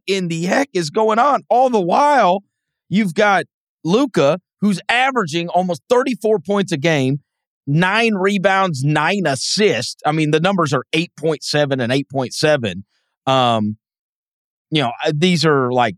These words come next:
Oscar Robertson, Michael Jordan, Russell Westbrook. Those are the only guys that have ever had thirty-eight and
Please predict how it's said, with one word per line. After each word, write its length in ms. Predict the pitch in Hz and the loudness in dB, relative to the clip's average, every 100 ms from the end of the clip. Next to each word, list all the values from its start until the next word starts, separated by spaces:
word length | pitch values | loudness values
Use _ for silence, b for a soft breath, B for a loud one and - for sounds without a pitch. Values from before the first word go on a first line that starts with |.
| - | -4
Oscar 340 | 147 151 - 147 | -2 -2 -2 -2
Robertson, 520 | 135 135 127 143 127 | 0 0 -2 -4 -2
Michael 280 | 123 123 120 | -2 -2 -2
Jordan, 300 | 127 120 110 | -2 -2 0
Russell 320 | 123 120 107 | -2 -2 -4
Westbrook. 440 | 110 110 - 95 | -4 -6 -8 -4
Those 200 | 143 135 | 0 0
are 60 | 131 | 2
the 80 | 120 | 0
only 240 | 120 104 | -2 -4
guys 360 | 98 107 110 98 | -2 0 0 -2
that 120 | 98 | -4
have 100 | 98 | -2
ever 360 | 113 101 90 - b | -2 -2 -4 -8 b
had 240 | 107 104 82 _ _ _ | -2 -2 -4 _ _ _
thirty-eight 680 | 139 123 110 104 - 110 104 | 0 0 -2 -4 -4 -4 -6
and 140 | 90 | -14